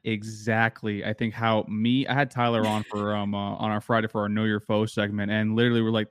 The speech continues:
Speaker 1: we knew it was gonna be a super ugly game that was gonna come
Speaker 2: Yeah.
Speaker 1: down to, I thought it was gonna come down to a missed field goal by them, not by a
Speaker 2: Mm.
Speaker 1: last-second field goal by us to win the game. I mean, I'm still, I kinda went to the game that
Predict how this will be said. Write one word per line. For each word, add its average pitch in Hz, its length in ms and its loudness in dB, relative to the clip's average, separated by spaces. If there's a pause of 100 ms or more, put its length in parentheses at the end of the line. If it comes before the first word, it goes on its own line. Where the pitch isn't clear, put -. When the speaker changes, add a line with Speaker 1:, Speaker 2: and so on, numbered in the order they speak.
Speaker 1:
we 120 180 2
knew 123 220 2
it - 20 2
was 180 80 -2
gonna 147 140 -2
be 131 140 2
a 107 80 0
super - 580 -6
ugly 113 320 -2
game 110 340 -2
that 107 80 0
was 107 120 0
gonna 117 100 0
come 302 100 4
Speaker 2:
Yeah. 160 140 4
Speaker 1:
down 110 140 0
to, 107 120 -8 (420)
I 175 200 6
thought 175 100 0
it 143 40 4
was 127 80 2
gonna 120 100 -2
come 117 160 0
down 110 160 0
to 104 180 -2
a 101 40 -2
missed 107 340 -2
field 120 220 2
goal 104 180 0
by 101 180 0
them, 107 340 0
not 113 280 0
by 107 240 0
a 101 220 -2
Speaker 2:
Mm. 87 200 -6
Speaker 1:
last-second 110 460 -2
field 113 100 -6
goal 104 120 -6
by 104 180 -10
us 107 160 -4
to - 80 -8
win 98 160 -8
the 101 100 -6
game. 110 320 0 (800)
I 127 80 6
mean, 131 100 8
I'm 120 100 6
still, 139 500 4 (240)
I 123 100 2
kinda 135 280 2
went 123 160 6
to - 20 -6
the 127 80 2
game 120 160 4
that 113 160 2